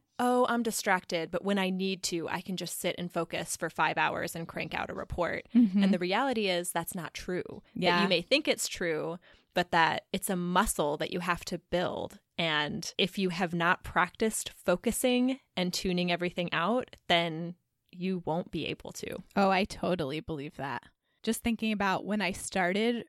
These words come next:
Speaker 2: freelancing and needed to have solid blocks of concentration to understand science and be able to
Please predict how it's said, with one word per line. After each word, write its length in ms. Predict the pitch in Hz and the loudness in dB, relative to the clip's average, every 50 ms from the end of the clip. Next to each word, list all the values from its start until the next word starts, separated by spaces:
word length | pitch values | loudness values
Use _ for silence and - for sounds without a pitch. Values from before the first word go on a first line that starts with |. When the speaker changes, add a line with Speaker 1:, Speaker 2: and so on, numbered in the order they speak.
| _ _ - | _ _ -20
Speaker 2:
freelancing 1000 | - - - - 202 185 185 190 202 220 254 - - - 277 269 277 285 294 285 - _ _ - | -20 -8 -2 0 0 2 2 0 0 0 -2 -2 -2 -2 -2 0 -2 -4 -6 -10 -14 _ _ -2
and 320 | 202 214 214 208 180 - - _ _ _ - | 0 2 2 2 0 -4 -10 _ _ _ 0
needed 420 | 208 208 202 208 208 208 214 208 | 2 2 2 4 4 4 2 2
to 140 | - 226 214 | 2 -2 -2
have 580 | 208 208 208 185 180 180 185 185 185 202 - _ _ _ | -2 -2 -2 -2 -2 0 -2 -2 -4 -8 -12 _ _ _
solid 440 | - - - 208 202 190 185 190 190 | -6 -2 2 2 4 4 2 2 2
blocks 320 | - 175 170 190 - - | 0 0 0 0 -2 -6
of 80 | 208 190 | -8 -6
concentration 760 | - 214 180 185 - - 196 - - 165 196 - - 208 214 | -4 -4 -4 -4 -4 -4 -4 -2 -2 -2 -2 0 0 0 0
to 160 | 202 - 202 - | 0 -2 -4 -4
understand 580 | - 196 196 185 214 - - 202 185 180 208 | -4 -2 -2 -2 -4 -4 -4 -4 -4 -4 -4
science 400 | - - 175 165 175 196 208 - - | -4 -4 -4 -4 -2 -4 -4 -4 -4
and 140 | - 214 | -4 -2
be 100 | 202 190 | -2 -2
able 160 | 185 190 202 196 | -2 -2 -2 -2
to 100 | 190 | -2